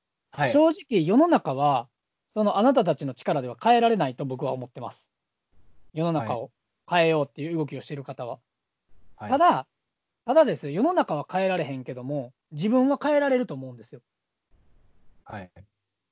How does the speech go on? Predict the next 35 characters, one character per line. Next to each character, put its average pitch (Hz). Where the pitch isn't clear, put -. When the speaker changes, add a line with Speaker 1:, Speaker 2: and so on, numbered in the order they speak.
Speaker 2:
で、 190
こ 226
の 220
自 170
分 330
っ -
て 226
い -
う -
の 147
が 131
変 196
わ 202
っ 196
て -
い 180
け 160
ば、 127
一 -
人 196
一 226
人、 156
各 196
々 196
が、 123
各 226
々 277
の 160
自 143
分 147
が 143
変 196
わ 190
れ 151
ば、 127